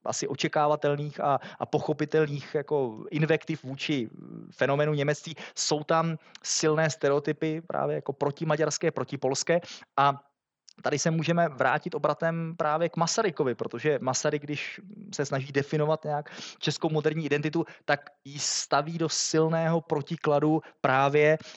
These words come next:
eh, s představou polského a maďarského národa, kde, kde proti jako polskému a maďarskému aristokratismu, jo, to jsou ti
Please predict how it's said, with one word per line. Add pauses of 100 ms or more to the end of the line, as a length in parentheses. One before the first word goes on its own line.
eh,
s
představou
polského
a
maďarského
národa,
kde, (120)
kde
proti
jako
polskému
a
maďarskému
aristokratismu,
jo,
to
jsou
ti